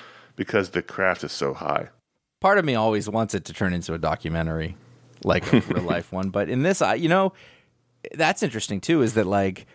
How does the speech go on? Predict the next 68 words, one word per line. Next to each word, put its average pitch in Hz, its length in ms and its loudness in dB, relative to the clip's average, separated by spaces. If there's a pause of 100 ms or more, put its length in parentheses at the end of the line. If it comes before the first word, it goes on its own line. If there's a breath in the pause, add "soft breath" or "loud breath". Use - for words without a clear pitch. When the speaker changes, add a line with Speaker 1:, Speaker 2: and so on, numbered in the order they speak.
Speaker 2:
when 123 320 6
it 95 120 2
went 117 240 2 (1000)
supernatural, 101 580 2
more 120 180 6
or 127 60 6
less, 127 460 2 (140)
I - 100 -4
wasn't 123 400 4
Speaker 1:
Mm-hmm. - 80 -6
Speaker 2:
annoyed, 90 420 -4 (120)
and 123 140 2
I 127 60 4
don't 147 160 4
know 143 140 6
Speaker 1:
Yeah. 117 100 6
Speaker 2:
why, 98 180 2
'cause 107 200 -2
most 120 240 4
of 110 60 -2
the 107 40 -2
time 104 220 2
I 101 80 0
am, 95 140 0
but - 120 -2
I 120 60 4
wasn't, 95 440 0
and 87 120 -4
I, 90 260 2 (280)
I, 71 80 -4
I - 20 0
don't 95 140 0
have 92 100 -2
to - 80 -6
sort 90 220 -2
that 80 120 0
out. 85 160 4
I, 95 40 2
I 67 100 -2
mean, 110 160 4
I 104 80 2
think 113 240 -2 (320 loud breath)
we 117 120 2
have 98 140 2
an 92 60 2
obvious 90 320 -2
bias 73 360 -6
for - 120 -8
the, - 160 -4 (140)
for - 200 -6
the 76 80 0
creator. - 560 0 (140)
Like, 87 220 2
we 95 100 6
give 82 160 0
Speaker 1:
Oh, 202 60 4
Speaker 2:
him 233 60 2
a - 20 4
Speaker 1:
no, 208 100 2
the, 220 100 2
Speaker 2:
lot 85 100 -2
of - 40 -8
Speaker 1:
the - 80 -2
Speaker 2:
leeway. 156 160 4
Speaker 1:
art 202 160 6
is 156 100 4
so 156 260 2
good. 151 360 2